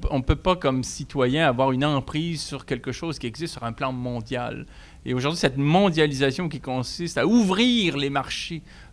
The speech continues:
vers des échelles qui sont, euh, euh, qui s-, cons-, qui, qui, qui provoquent une perte de repère, euh, s-, constitue pas une façon de reprendre la main pour s'assurer que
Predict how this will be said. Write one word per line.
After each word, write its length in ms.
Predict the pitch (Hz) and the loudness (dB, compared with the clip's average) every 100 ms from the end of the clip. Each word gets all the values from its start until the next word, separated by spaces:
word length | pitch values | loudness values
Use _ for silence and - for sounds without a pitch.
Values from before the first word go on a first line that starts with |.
| - | -2
vers 300 | 139 180 151 | 2 4 2
des 300 | 139 151 139 | 0 2 4
échelles 560 | 165 - 196 196 160 127 | 2 2 0 0 0 -2
qui 160 | 147 | -6
sont, 400 | 131 180 180 156 | -4 -2 2 4
euh, 240 | 127 117 113 - - - - | 6 4 0 -8 -20 -18 -12
euh, 560 | 120 117 90 95 117 131 | -8 -6 -6 -8 -10 -8
qui 180 | - 147 | -4 -4
s-, 300 | 127 - - | -4 -10 -10
cons-, 180 | - 151 131 - - - - - | -2 -2 -2 -8 -18 -20 -18 -16
qui, 160 | - 131 - | -14 -14 -8
qui, 160 | 147 | -8
qui 140 | 131 139 | -6 -8
provoquent 360 | - 151 170 | -2 2 2
une 100 | 151 | 2
perte 240 | 120 220 156 | 0 -2 0
de 120 | 147 | 2
repère, 600 | 135 123 147 139 117 127 - - - - - | 2 2 2 0 -2 -4 -8 -20 -20 -20 -6
euh, 300 | - 117 120 | 2 4 4
s-, 340 | 120 - - | 2 -4 -10
constitue 520 | - 147 139 - 139 147 | 2 2 2 -4 -4 0
pas 160 | 190 | 2
une 80 | 175 | 2
façon 340 | 139 123 190 | 2 2 2
de 80 | 156 | 2
reprendre 500 | 120 131 - 160 160 | 4 2 2 0 0
la 180 | 127 120 | 0 0
main 280 | 120 135 156 | 2 0 -2
pour 200 | 151 - | -4 -4
s'assurer 580 | 131 120 131 113 160 175 | -4 -2 -4 0 0 2
que 380 | 135 127 131 | 4 4 4